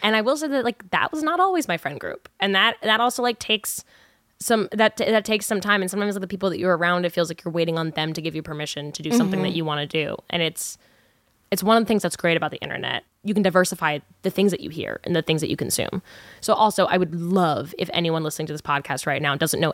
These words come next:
Speaker 1: anyone in therapy, but because of
Speaker 2: <gasps>
Speaker 1: this conversation, like, we're giving you permission to try it out.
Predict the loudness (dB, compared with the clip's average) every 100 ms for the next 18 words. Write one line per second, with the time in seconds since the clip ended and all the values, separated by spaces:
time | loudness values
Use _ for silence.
0 | 0 -2 0 0 0 2 2 4 2 2
1 | 2 2 2 0 0 0 -2 0 -2 -2
2 | -2 -2 -4 -2 0 2 4 4 4 2
3 | -2 -2 -4 -4 0 0 2 0 -2